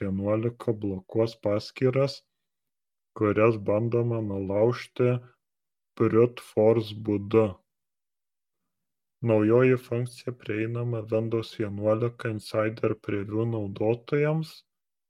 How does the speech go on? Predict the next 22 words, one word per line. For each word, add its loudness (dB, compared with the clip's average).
Ji 2
bus 0
įdiegta -4
ir 0
Windows -4
dešimt, -4
tačiau -10
naudotojai -4
turės -4
įjungti -4
ją 2
rankiniu -8
būdu. -6
Tai 4
brute 2
force 2
atakos -2
vykdomos -4
naudojant -4
specialius -4
skriptus -6
ir -4